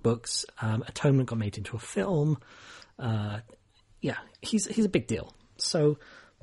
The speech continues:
let's get into Machines Like Me, because, uh, yeah, it's, <sighs> he's,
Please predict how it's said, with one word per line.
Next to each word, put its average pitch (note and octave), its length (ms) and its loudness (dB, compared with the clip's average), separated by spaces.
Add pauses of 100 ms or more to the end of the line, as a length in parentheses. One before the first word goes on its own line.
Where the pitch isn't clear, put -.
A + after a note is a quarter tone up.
(1120)
let's - 540 0 (460)
get E3+ 180 4
into C3 600 2
Machines A#2+ 460 2
Like A#2 200 -2
Me, G#2 240 2
because, - 580 -4
uh, A2+ 300 2 (440)
yeah, - 380 8
it's, - 180 2 (540)
<sighs> - 540 -20
he's, - 600 -2